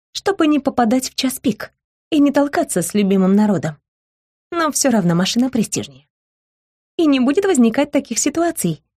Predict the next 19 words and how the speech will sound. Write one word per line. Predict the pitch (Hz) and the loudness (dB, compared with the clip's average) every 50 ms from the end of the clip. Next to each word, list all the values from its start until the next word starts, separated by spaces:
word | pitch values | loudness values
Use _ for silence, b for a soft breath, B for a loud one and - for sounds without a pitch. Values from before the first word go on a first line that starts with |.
| _ _ _ | _ _ _
когда | - 285 240 202 190 190 | -2 0 2 2 2 4
нет | 196 202 196 196 - | 4 2 2 0 0
такси. | - 226 220 - - - 170 - _ _ _ _ _ _ _ _ _ _ _ _ - | -2 -2 0 -2 -4 -4 -6 -8 _ _ _ _ _ _ _ _ _ _ _ _ -2
Ну, | 285 254 | 0 0
хоть | 214 - - - 262 - _ _ | 0 -2 -4 -4 -6 -6 _ _
ты | - 277 277 | -2 0 0
лопни. | 240 208 185 151 151 - - 170 156 - _ _ _ _ _ _ _ _ _ _ _ _ _ _ _ _ _ | 2 0 0 -2 -2 -4 -6 -8 -8 -8 _ _ _ _ _ _ _ _ _ _ _ _ _ _ _ _ _
И | - 320 262 | 0 0 0
всегда | - - - 185 185 196 254 | 0 -2 -4 -2 0 -2 -2
чистая | - - 233 220 220 - 208 165 | 0 -2 -2 -2 -2 -2 -2 -2
обувь. | 143 135 156 185 208 - - - _ _ _ _ _ _ _ _ _ _ _ _ _ _ _ _ | -2 -2 -2 -4 -4 -4 -8 -14 _ _ _ _ _ _ _ _ _ _ _ _ _ _ _ _
Ведь | - 311 254 254 247 - - | 0 2 2 2 2 2 2
ни | 226 | 4
на | 208 196 | 4 4
кого | 190 226 214 220 233 233 | 2 2 2 2 2 2
не | 190 165 | 2 0
произведешь | - - 170 170 165 185 214 190 202 196 - | 0 -2 -2 -2 0 0 0 2 0 2 2
нужного | 208 196 185 180 180 175 180 | 2 2 2 2 2 0 0
впечатления | 175 - 220 208 - 202 - 277 302 247 180 156 147 - | -2 -2 -4 -4 -2 0 0 2 2 2 2 0 -2 -8